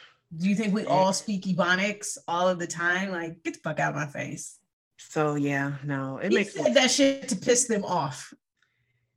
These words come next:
Speaker 2: He was, 'cause most of the questions that they asked him, he did not answer.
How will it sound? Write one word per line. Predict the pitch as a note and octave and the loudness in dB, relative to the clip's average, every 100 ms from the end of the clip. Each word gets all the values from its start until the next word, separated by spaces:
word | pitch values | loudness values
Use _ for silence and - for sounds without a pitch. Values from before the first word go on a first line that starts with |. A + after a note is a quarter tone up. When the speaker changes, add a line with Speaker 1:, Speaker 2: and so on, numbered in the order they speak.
| _ _ - | _ _ -2
Speaker 2:
He | D#4+ F4+ | 2 2
was, | B3 C4+ A#3 - | 4 0 0 -4
'cause | C#4+ C#4 - _ _ _ | -2 -2 -4 _ _ _
most | F#3 D4 E4+ | 2 2 0
of | |
the | D4+ | -4
questions | C4+ A3+ A3+ G#3+ G3+ | 0 0 0 -2 0
that | F3 C#3+ | 0 2
they | E3+ | 0
asked | A#2 C3 - | -2 -8 -10
him, | C#3+ C3 C#3 - | -6 -6 -6 -8
he | F#3 | -8
did | D#3+ C#3+ | 2 2
not | C3 | 2
answer. | B2+ G2 - A2+ C3+ | -2 -6 -10 -12 -12